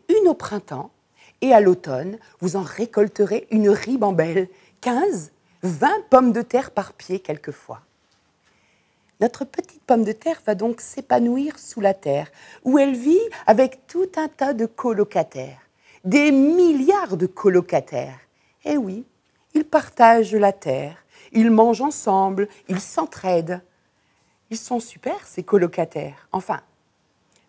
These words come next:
presque tous, hein. Parce que parmi ces colocataires, il y en a certains, franchement, qui ne sont pas très sympas. Et oui, ceux, vous savez, qui prennent aux autres, mais qui ne rendent rien en échange.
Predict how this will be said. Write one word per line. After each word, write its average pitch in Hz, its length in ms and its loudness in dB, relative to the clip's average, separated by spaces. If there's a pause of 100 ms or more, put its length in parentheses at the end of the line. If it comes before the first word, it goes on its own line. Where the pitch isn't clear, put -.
presque 214 500 -6
tous, - 340 -16
hein. 170 120 -14 (540)
Parce 202 180 -4
que - 160 -6 (180)
parmi 262 300 0
ces - 180 -10
colocataires, 208 800 -2
il 175 80 -6
y 185 40 -2
en 190 120 0
a 190 100 2
certains, 208 460 -8
franchement, 185 560 -10
qui 180 120 -16
ne 147 60 -14
sont - 160 -16
pas 190 180 0
très 165 220 -14
sympas. 147 480 -10 (420)
Et 220 100 4
oui, 220 160 -2 (160)
ceux, - 260 -4
vous 226 200 -4
savez, 233 540 -2 (300)
qui 220 160 -10
prennent 262 400 2
aux 233 200 -2
autres, 285 440 -4 (240)
mais 269 200 0
qui 277 120 -4
ne 269 120 4
rendent 254 320 -2
rien 208 340 -2
en 196 100 -4
échange. 156 580 -8